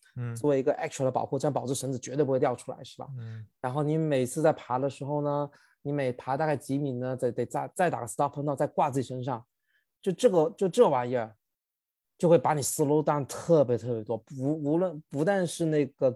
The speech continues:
Speaker 2: gear 非常复杂，而且 gear 碰撞特别多。因为他们，你，你上面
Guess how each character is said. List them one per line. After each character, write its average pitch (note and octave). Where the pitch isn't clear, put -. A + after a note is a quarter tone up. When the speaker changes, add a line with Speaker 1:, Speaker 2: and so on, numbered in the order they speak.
Speaker 2:
gear F3
非 C#3
常 C3+
复 C#3
杂， A#2
而 B2+
且 C3+
gear E3
碰 D#3+
撞 C#3
特 C3
别 A#2+
多。 A#2+
因 E3
为 E3+
他 E3
们， D#3+
你， C3+
你 B2+
上 E3+
面 D3+